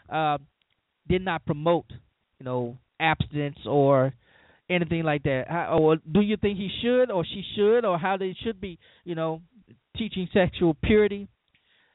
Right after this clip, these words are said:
abstinence? I, I, I personally, I think it's a good idea. I, I was not abstinent. I'm not gonna lie. Since I've been divorced, I wish I could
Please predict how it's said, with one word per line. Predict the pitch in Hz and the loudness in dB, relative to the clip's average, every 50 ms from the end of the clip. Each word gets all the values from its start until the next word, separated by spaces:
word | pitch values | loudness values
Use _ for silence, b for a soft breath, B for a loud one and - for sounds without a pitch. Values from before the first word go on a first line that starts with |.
| _ _ - | _ _ -10
abstinence? | 165 175 180 - - - 180 175 175 165 - - | -8 -8 -8 -10 -12 -12 -12 -12 -12 -12 -14 -8
I, | - | -6
I, | 190 208 156 185 214 196 - - | -4 -2 0 0 0 0 -2 -8
I | - 143 135 - _ _ _ | -12 -12 -12 -12 _ _ _
personally, | - 220 226 214 - 220 208 202 196 | 2 2 2 2 0 0 0 2 2
I | 185 180 | 2 0
think | - - 185 175 | 0 -2 -2 -2
it's | 185 170 - | -2 -4 -4
a | 151 | -4
good | 139 156 | 0 0
idea. | 156 147 143 135 160 170 175 180 170 151 B B B B B _ | 0 0 0 0 0 0 2 2 0 -2 B B B B B _
I, | 165 175 190 190 - _ | 2 2 4 2 0 _
I | 151 160 | 0 0
was | 175 170 208 214 202 | 2 2 2 0 0
not | 202 214 214 | 0 0 0
abstinent. | 208 202 202 214 - - - 220 214 208 | 2 2 2 0 0 -2 -4 -4 -2 -2
I'm | 196 185 | -2 0
not | 175 156 139 | 0 -2 -2
gonna | 127 127 117 113 127 | -2 -4 -6 -2 2
lie. | 170 185 190 190 196 202 196 B B B B B _ | 4 4 6 6 4 4 0 B B B B B _
Since | - 160 156 | 2 4 4
I've | 147 147 | 4 2
been | 160 147 | 0 -2
divorced, | 139 127 131 180 202 208 208 196 - | -2 0 2 4 4 4 4 2 0
I | 147 | 0
wish | 143 165 196 185 - | 2 2 2 2 0
I | 185 | -4
could | 165 - 170 | -6 -8 -12